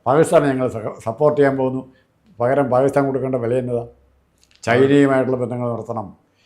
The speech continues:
ചൈനയെ സപ്പോർട്ട് ചെയ്യാനുള്ള ഏക രാജ്യം പാകിസ്ഥാനേ ഉള്ളൂ. പിന്നെ ട്രംപിൻ്റെ മുമ്പിലേക്ക് ചൈനയെ അങ്ങ് ഇട്ടുകൊടുക്കുക കഴിഞ്ഞപ്പോൾ ഒറ്റയ്ക്ക്. റഷ്യയെ കൊണ്ട് കാര്യമായിട്ടൊന്നും സഹായിക്കാൻ പറ്റില്ല. അപ്പം അത്തരം നയതന്ത്രങ്ങളെ കുടിലമായ നയ-, കുടിലെന്ന് പറയാൻ പറ്റില്ല, ഇത്തരം നയതന്ത്രങ്ങളുടെ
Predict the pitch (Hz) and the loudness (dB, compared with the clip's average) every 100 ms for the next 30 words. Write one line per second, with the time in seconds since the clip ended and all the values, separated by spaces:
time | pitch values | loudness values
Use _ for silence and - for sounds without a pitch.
0 | _ _ 123 147 170 170 143 160 151 151 | _ _ 0 2 4 4 4 2 2 2
1 | 143 143 139 143 143 135 131 113 120 127 | 2 2 2 2 2 2 0 -2 -4 -2
2 | 131 127 120 117 104 - _ _ _ _ | 0 0 -2 -4 -6 -12 _ _ _ _
3 | _ 110 123 131 120 139 147 135 - 123 | _ -6 -6 -4 -4 -2 -2 -4 -8 -10
4 | 131 143 143 135 120 139 143 131 139 143 | -2 2 2 2 -2 0 -2 -2 -2 0
5 | 143 123 98 95 - - 107 117 - _ | 0 0 -4 -12 -20 -16 -12 -12 -14 _
6 | _ _ _ _ _ 120 117 160 160 160 | _ _ _ _ _ -6 0 0 2 2
7 | 160 156 160 160 143 156 160 160 143 117 | 4 4 4 2 4 4 4 2 0 -4
8 | 87 - - 113 131 - 220 214 165 143 | -10 -16 -6 -2 -2 2 4 4 4 4
9 | 156 160 151 151 151 147 127 143 175 165 | 4 2 -2 -2 -2 -2 -2 4 4 6
10 | 156 147 131 135 - 127 175 185 175 175 | 6 4 2 -4 -6 -2 -2 2 2 2
11 | 160 123 110 - _ _ _ - 185 165 | 0 -6 -10 -14 _ _ _ 0 2 2
12 | 127 143 147 139 139 135 135 | 2 2 2 -2 -4 -4 -2